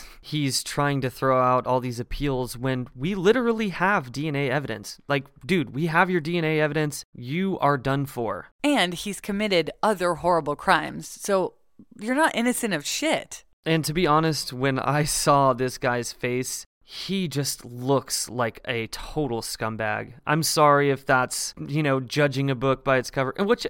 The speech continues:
Speaker 1: I'm not. I'm not judging a book by its cover 'cause we know the facts of these cases. So, yeah, you're a piece of shit.
Speaker 2: He is actually very creepy looking. It doesn't matter what you look like on the outside. If you're a killer, you're a killer, but he's creepy.
Speaker 1: So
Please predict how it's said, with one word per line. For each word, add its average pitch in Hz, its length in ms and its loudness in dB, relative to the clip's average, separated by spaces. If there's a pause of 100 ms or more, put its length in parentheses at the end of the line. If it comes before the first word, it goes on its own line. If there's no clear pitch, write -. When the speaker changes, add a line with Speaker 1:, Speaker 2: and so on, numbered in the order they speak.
Speaker 1:
I'm 247 200 4
not. 240 340 4
I'm 135 100 -2
not 165 220 2
judging 117 240 -6
a 120 60 -4
book 113 180 -8
by 120 120 0
its 117 120 -4
cover 135 220 -2
'cause 135 200 -4
we 160 140 -4
know 139 140 0
the 127 80 -4
facts - 580 -6
of 113 240 -4
these 117 220 -10
cases. 113 400 -6
So, 120 240 0 (100)
yeah, 143 300 4
you're 151 160 -4
a 156 60 -2
piece 151 200 -8
of 127 60 -6
shit. - 260 -6 (220)
Speaker 2:
He 240 280 0
is 190 400 4
actually 160 540 0
very 156 400 -4
creepy 156 460 -8
looking. 180 480 -4 (240)
It 170 80 -12
doesn't 202 240 0
matter 165 200 8
what 156 140 2
you 160 80 -2
look 170 160 0
like 160 140 -2
on 156 80 0
the 156 100 0
outside. 156 320 2
If 147 160 -6
you're 151 80 -2
a 143 60 -6
killer, 160 260 -2
you're 143 140 -2
a 139 60 -8
killer, 165 300 -2
but 143 300 0 (220)
he's 202 340 -6
creepy. - 720 -20 (600)
Speaker 1:
So 190 240 6